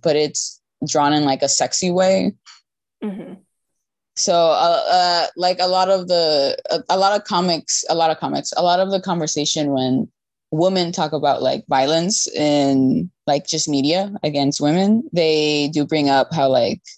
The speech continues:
Speaker 1: uh, comic book covers and, uh, m-, sensationalize kinda, like,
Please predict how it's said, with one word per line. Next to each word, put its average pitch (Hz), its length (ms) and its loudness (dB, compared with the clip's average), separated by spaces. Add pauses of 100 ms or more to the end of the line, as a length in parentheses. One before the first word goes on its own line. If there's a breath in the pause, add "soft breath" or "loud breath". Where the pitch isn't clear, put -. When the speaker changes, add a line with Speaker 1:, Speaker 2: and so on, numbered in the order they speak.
(280)
Speaker 1:
uh, - 380 2 (160)
comic 165 340 -2
book 147 160 -2
covers 160 640 -2 (840)
and, 127 500 0
uh, - 320 0 (160)
m-, 143 180 0 (100)
sensationalize 143 960 -2
kinda, 131 200 -2
like, 123 200 -2